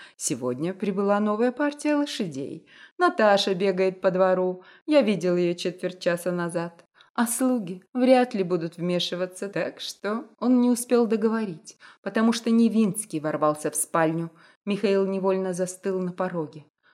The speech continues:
Картина, которая открылась его взору, была до крайности омерзительной. Маша полулежала на кровати в одной ночной сорочке, которая была задрана выше ее выпуклого живота. Александр стоял на постели перед нею на коленях,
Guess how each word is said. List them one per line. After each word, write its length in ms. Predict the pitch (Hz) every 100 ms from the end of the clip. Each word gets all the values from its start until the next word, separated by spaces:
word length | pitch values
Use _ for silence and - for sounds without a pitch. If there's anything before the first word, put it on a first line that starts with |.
| _
Картина, 640 | 180 - - - 247 202
которая 380 | 190 185 190 190
открылась 540 | 190 - 226 226 208
его 180 | 185 180
взору, 560 | 165 160 233 277 175 - - -
была 260 | 196 208 208
до 140 | 202
крайности 760 | - - 220 240 247 240 - -
омерзительной. 1000 | 240 254 247 220 262 - 180 143 143 - _ _ _ _
Маша 440 | 196 214 247 - 180
полулежала 720 | 190 208 202 214 233 247 208
на 120 | 202
кровати 460 | 202 196 233 233
в 80 | 196
одной 280 | 190 196 233
ночной 420 | 202 185 - 214
сорочке, 580 | 208 185 180 302 - 240
которая 380 | 226 214 208 208
была 260 | 202 214
задрана 580 | 202 202 220 180 190 185
выше 320 | 180 214 -
ее 320 | 196 196 196 196
выпуклого 640 | 196 220 180 - 180 190
живота. 520 | 208 220 226 196 180 - _ - - -
Александр 640 | 233 247 240 269 226 190 185
стоял 440 | - 214 226 202
на 140 | 190
постели 520 | 190 196 202 - 233 196
перед 360 | 202 185 160
нею 260 | 208 311 311
на 120 | 262
коленях, 520 | 254 208 190 175 175